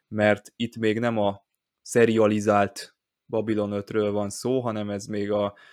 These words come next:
az első évadnak talán a, az egyik legerősebb epizódja, és meg lehet tekinteni külön is. Ott egy telepatáról van szó, aki hát szintén általa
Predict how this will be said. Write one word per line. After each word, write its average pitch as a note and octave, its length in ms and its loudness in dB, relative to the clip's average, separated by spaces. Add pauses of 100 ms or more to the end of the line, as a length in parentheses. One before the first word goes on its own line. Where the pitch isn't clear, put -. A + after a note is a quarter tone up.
(340)
az G#2 220 -8
első B2+ 400 2
évadnak G#2+ 580 0
talán C#3+ 380 0
a, A2+ 200 -4
az A2+ 200 -6
egyik A#2 540 -4
legerősebb G2+ 800 0 (460)
epizódja, G#2 800 0
és G#2 140 0
meg A2+ 180 0
lehet G2 420 2
tekinteni G2+ 580 0
külön G2 360 0
is. - 440 -4 (340)
Ott - 200 -2
egy C3 140 4
telepatáról A2 840 4
van G#2+ 180 -2
szó, C#3+ 460 -2 (120)
aki A2 720 -4
hát - 340 -8 (120)
szintén G#2+ 600 -6
általa G#2 600 -4